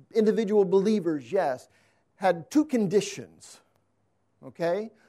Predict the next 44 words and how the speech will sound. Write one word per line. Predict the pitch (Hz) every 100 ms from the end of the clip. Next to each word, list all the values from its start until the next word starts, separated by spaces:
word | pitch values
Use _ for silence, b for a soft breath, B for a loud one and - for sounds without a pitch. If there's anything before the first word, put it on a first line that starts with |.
| b
One | 151 208 294 285
condition | 240 196 233 226 208
is | 185 180
that | 185 196
they | 196 185
were | 185
abounding | 175 160 185 226 285 294 254
in | 220
the | 190
grace | 156 202 208 -
of | 185 147
God. | 160 139 113 139 _ _ _ _
That | 165 233 220
means | 220 208 170
growing, | - 190 190 196 143 107 101 _
constantly | _ - 220 226 214 - 214 190
growing, | 170 143 180 156 120 _ _ _ b b _
reading | 185 269 269 240
their | 220 196
Bibles, | 170 170 156 151 151 151 b b b
having, | 190 226 233
and, | 208 190
and, | 190 190 180 -
and | 196 170
seeking | - 269 294 247 226 214
the | 180
direction | 165 180 214 254 - 214
of | 196 170
God | 175 156 143
and | 139 143 -
praying | - 240 262 254 202
to | 190
God | 165 170 165 156
and | 147 147
desiring | 160 151 202 233 233 220
the | 214
Holy | 220 214
Spirit | 214 - 226 214
to | 202
lead | 185 180 226 240 180
them | 180 170 160
and |
instruct | 151 - - 262 254 -
them, | 196 175 135